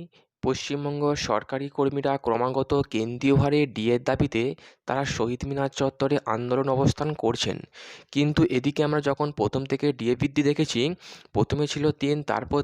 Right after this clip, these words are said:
তিন ছয় করলো এবং ছয়ের পরে চার পার্সেন্ট বাড়িয়ে দশ করলো এবং দশের পর চার পার্সেন্ট বাড়িয়ে চোদ্দ করলো এবং যেটা হচ্ছে বিধানসভাতে আবারও মুখ্যমন্ত্রীর গুরুত্বপূর্ণ ডিএ সংক্রান্ত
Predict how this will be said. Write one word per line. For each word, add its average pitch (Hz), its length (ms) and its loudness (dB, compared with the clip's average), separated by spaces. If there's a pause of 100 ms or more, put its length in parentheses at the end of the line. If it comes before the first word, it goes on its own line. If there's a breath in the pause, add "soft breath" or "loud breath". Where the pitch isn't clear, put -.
তিন 131 180 -2
ছয় 113 300 0
করলো 151 340 -2 (120)
এবং 131 200 0
ছয়ের 120 380 0
পরে 151 240 0
চার 110 260 -2
পার্সেন্ট 143 460 -4
বাড়িয়ে 131 260 -2
দশ 107 320 2
করলো 139 320 0 (500 loud breath)
এবং 143 180 0 (120)
দশের 131 400 0
পর 156 200 0
চার 107 300 -2
পার্সেন্ট 139 500 -8
বাড়িয়ে 127 240 -2
চোদ্দ 123 420 -4
করলো 127 340 0 (440 loud breath)
এবং 147 240 4 (640)
যেটা 139 240 0
হচ্ছে 143 260 0 (800)
বিধানসভাতে 143 720 0 (120)
আবারও 139 360 0
মুখ্যমন্ত্রীর 143 760 -8
গুরুত্বপূর্ণ 139 540 -4
ডিএ 107 180 -4
সংক্রান্ত 143 420 -2